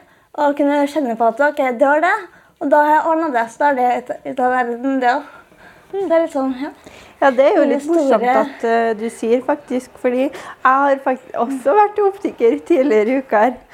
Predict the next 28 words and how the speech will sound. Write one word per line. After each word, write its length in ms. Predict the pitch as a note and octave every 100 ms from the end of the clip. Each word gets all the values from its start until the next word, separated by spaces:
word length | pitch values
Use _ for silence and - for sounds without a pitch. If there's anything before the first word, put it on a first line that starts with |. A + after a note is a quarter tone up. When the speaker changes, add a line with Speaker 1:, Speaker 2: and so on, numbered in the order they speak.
| -
Speaker 2:
og 180 | - -
Speaker 1:
Oi! 100 | A#4 C#5
Speaker 2:
fått, 300 | A#3+ A#3+ B3
eh, 160 | A#3
lesebriller. 680 | A#3 A#3 F4 G#3 A#3+ G#3+ G#3 - - - -
<laughs> 80 | A#3 A#3+ D#4+ F4 E4 D#4 D#4 D4 -
Så 240 | - B3+
nå 160 | A#3+ A#3+
Speaker 1:
Å, 80 | B4+
det 100 | B4+
var 140 | C5+
det? 480 | G#4 - B4+ G4 C4
Speaker 2:
Ja. 140 | D#4+ F4 - - -
<laughs> 720 | - D#4+ F4+ F#4+ G#4+ G4 -
Så 140 | F#4+
Speaker 1:
Du 80 | D#4+
Speaker 2:
nå 20 |
Speaker 1:
har 80 | G#4
ikke 80 | F#4+
Speaker 2:
blir 240 | E4 A#4+
det 80 | B4+ -
Speaker 1:
lagt 240 | G5 F#4+
ut 0 |
Speaker 2:
lesing 180 | E4+ F4+
her. 220 | D#4 G#4+
Speaker 1:
Instagram, 20 | B4+
da? 140 | B4+ A#4+ - - - -
Speaker 2:
Hæ? 200 | C#4